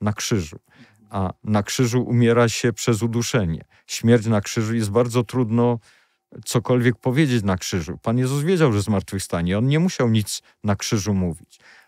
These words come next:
A dał nam te siedem słów, siedem ważnych słów powiedział na krzyżu Pan Jezus. I jedno z tych to było, e,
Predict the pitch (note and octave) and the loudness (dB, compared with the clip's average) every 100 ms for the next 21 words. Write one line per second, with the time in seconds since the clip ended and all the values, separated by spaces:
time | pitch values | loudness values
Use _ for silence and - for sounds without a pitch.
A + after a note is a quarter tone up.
0 | _ A2+ G2+ A2+ G#2+ A2 C#3 C3 B2 B2 | _ -2 -2 -2 0 2 2 2 0 0
1 | A2+ - B2 A2 A#2 A2+ - C3 A#2 G#2+ | 0 0 2 2 0 0 0 2 2 0
2 | - A#2+ G#2 A2+ G#2+ - - _ _ - | -2 0 2 2 0 -6 -18 _ _ -6
3 | F2 G#2+ A#2+ G#2 A2 G#2 - - - A#2+ | 2 4 4 2 2 0 -4 -10 -2 2
4 | G#2 - G#2 G2+ G2 G2+ G2 F#2 - F#2+ | 2 2 0 2 2 0 0 -2 -4 -6
5 | F#2+ F#2+ G2 F#2+ F#2+ A#2 A2+ A2 A2 A#2 | -6 -2 0 0 0 -2 2 2 2 0
6 | A2 - B2 - - A2 A2+ A2+ A#2+ A#2+ | 0 -2 -2 -2 -4 -2 0 0 0 -2
7 | _ _ - - _ _ - - | _ _ -20 -20 _ _ -20 -18